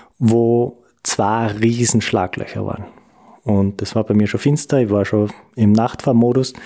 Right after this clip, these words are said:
und ich hab die Schlaglöcher auch, auch recht spät gesehen.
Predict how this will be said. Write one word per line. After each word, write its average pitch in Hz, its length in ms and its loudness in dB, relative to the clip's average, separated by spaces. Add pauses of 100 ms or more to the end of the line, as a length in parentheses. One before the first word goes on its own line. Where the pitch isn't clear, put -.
(720)
und 107 520 0
ich 110 80 2
hab - 60 -12 (180)
die 113 100 2
Schlaglöcher - 1200 -2
auch, 113 240 0 (200)
auch 110 240 -2
recht 113 160 -2
spät 95 300 -2
gesehen. 95 340 0